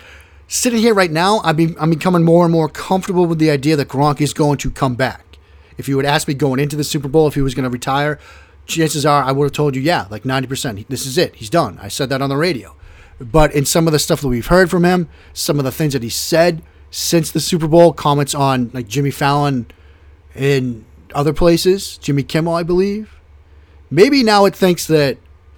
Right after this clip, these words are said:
he's gonna come back. Still, I think you address tight end, particularly in this tight end class. Let's talk one more quarterback here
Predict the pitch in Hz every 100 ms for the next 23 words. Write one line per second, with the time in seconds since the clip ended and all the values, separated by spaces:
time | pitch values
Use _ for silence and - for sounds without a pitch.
0 | _ - - - _ - - _ - _
1 | - - 196 233 160 - 127 190 - -
2 | _ - - - 196 349 403 - - _
3 | - _ - _ - _ - - 190 202
4 | 190 160 151 - 156 139 139 - 165 170
5 | 143 131 127 127 127 123 110 98 - -
6 | - - - - - - - - 175 214
7 | - 196 - 156 180 196 185 - 170 170
8 | 175 165 185